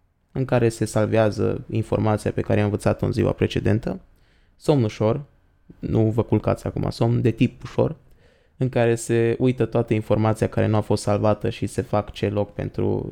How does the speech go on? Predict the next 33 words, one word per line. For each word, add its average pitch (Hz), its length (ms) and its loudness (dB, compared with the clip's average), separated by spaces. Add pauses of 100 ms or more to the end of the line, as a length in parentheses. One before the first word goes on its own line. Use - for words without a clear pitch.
informația 107 600 -2
ce 98 140 -4
urmează 104 320 0
să - 160 -4
vină 98 260 -2
odată 104 280 0
ce - 120 -8
te - 160 -6
trezești. 127 540 0
Și - 160 0
somn 143 260 2
de 135 100 -2
tip - 260 -4
rem, 120 300 0 (100)
etapa 117 380 0
în 113 60 0
care 107 200 0
procesezi 110 600 -2
ce - 100 -2
ai 104 60 0
memorat 107 520 0 (400)
și - 100 -4
se - 160 0
fac 127 220 2
conexiunile 110 480 0
neuronale 110 560 2
bidirecționale 113 920 0 (200)
între 139 240 0
informația 131 480 0
nouă 127 240 2
și 127 120 -8
cea - 120 -2
existentă. 113 580 -4